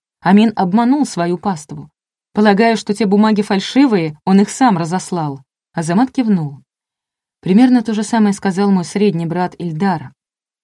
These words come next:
А еще он добавил, что когда станет по законам Ланки совершеннолетним,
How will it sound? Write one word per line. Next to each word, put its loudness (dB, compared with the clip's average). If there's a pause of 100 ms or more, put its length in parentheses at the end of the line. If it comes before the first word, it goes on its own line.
(440)
А -2
еще 0
он 4
добавил, 0
что -10
когда -6
станет -6
по -8
законам -4
Ланки -2
совершеннолетним, -6